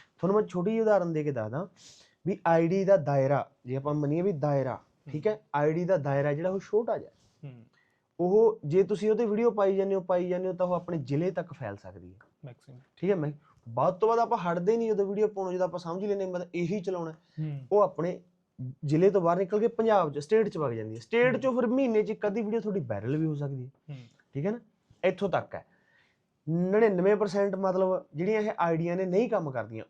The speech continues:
Speaker 1: ਜਿਹੜੀ ਇੱਕ ਕਰਦੀ ਹੈ, ਮੈਂ ਤੁਹਾਨੂੰ ਉਹਦਾ ਵੀ ਦੱਸੂੰਗਾ ਵੀ ਕਿਉਂ ਕਰਦੀ ਹੈ।
Speaker 2: ਠੀਕ
Speaker 1: ਹੁਣ
Speaker 2: ਹੈ।
Speaker 1: ਪੇਜ ਹੈ ਜਿਹੜਾ, ਪੇਜ 'ਤੇ ਆਪਾਂ ਵੀਡੀਓ ਪਾਵਾਂਗੇ, ਪੇਜ ਦਾ ਦਾਇਰਾ ਸਾਰਾ ਵਰਲਡ ਹੈ। ਜਿੱਥੇ ਵੀ
Speaker 2: ਹਮ।
Speaker 1: ਦੁਨੀਆ 'ਤੇ ਵੀਡੀਓ, ਮਤਲਬ
Speaker 2: ਹਮ।
Speaker 1: ਸੌਰੀ, Facebook ਚੱਲ ਰਹੀ ਹੈ, ਪੇਜ ਦੀ ਵੀਡੀਓ ਉੱਥੋਂ ਤੱਕ ਪਹੁੰਚੂਗੀ।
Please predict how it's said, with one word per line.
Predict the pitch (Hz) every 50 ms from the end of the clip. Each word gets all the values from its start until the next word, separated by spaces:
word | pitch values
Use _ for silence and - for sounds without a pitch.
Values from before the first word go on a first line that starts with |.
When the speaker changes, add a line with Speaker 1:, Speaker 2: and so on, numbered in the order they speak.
| _ _ _ _ _ _ 135
Speaker 1:
ਜਿਹੜੀ | 127 120 165 196 233 254 262
ਇੱਕ | 247 254 - 220
ਕਰਦੀ | - 214 180 170 156 170 190
ਹੈ, | 185
ਮੈਂ | 190 185
ਤੁਹਾਨੂੰ | 170 190 190 190 160
ਉਹਦਾ | 143 143 156
ਵੀ | 170 175
ਦੱਸੂੰਗਾ | 165 160 160 151 147 143
ਵੀ | 156 160
ਕਿਉਂ | 165 - 117 101 101
ਕਰਦੀ | 101 92 95 101 101 101
ਹੈ। | 107 _ _ _ - - _ - - _
Speaker 2:
ਠੀਕ | - 151 131 175
Speaker 1:
ਹੁਣ | 208 240
Speaker 2:
ਹੈ। | 240 - _
Speaker 1:
ਪੇਜ | 226 214 214 220 214 180
ਹੈ | 151 120
ਜਿਹੜਾ, | 110 113 127 135 - - _ _ _ _ _ _ _ _ _ _ _ _ _ - _ _ _ _
ਪੇਜ | - 196 196 202 208 202
'ਤੇ | 185 220 220
ਆਪਾਂ | 208 185 202 180
ਵੀਡੀਓ | 185 190 220 247 262
ਪਾਵਾਂਗੇ, | - 185 165 170 175 190 208
ਪੇਜ | 214 214 - 196 196 190
ਦਾ | 175 220 214
ਦਾਇਰਾ | 160 151 170 170 175 190 196
ਸਾਰਾ | 190 - - 151 165 196 208
ਵਰਲਡ | 175 147 147 147 143 143 135 123
ਹੈ। | 104 - - - _ _ _ _ _ 127
ਜਿੱਥੇ | 123 165 175 160 151 247 269
ਵੀ | 233 285
Speaker 2:
ਹਮ। | 220 175
Speaker 1:
ਦੁਨੀਆ | 190 185 180 180 180 180
'ਤੇ | 170 170 175
ਵੀਡੀਓ, | 156 160 175 190 208 208 170
ਮਤਲਬ | - - - - _ _ _ _ - 175
Speaker 2:
ਹਮ। | 180
Speaker 1:
ਸੌਰੀ, | 160 - 156 160 185 208 208 - _ _ _ _ _ _ _ - -
Facebook | 196 196 170 202 214 170
ਚੱਲ | - 196 185 175 170
ਰਹੀ | 170 196 208
ਹੈ, | 202
ਪੇਜ | 202 - - 202 196 196 196 196 185
ਦੀ | 170 208 196
ਵੀਡੀਓ | 151 156 170 190 214 214
ਉੱਥੋਂ | - 175 175 175 180 175
ਤੱਕ | 180 175 165 160
ਪਹੁੰਚੂਗੀ। | 139 123 113 117 117 156 160 170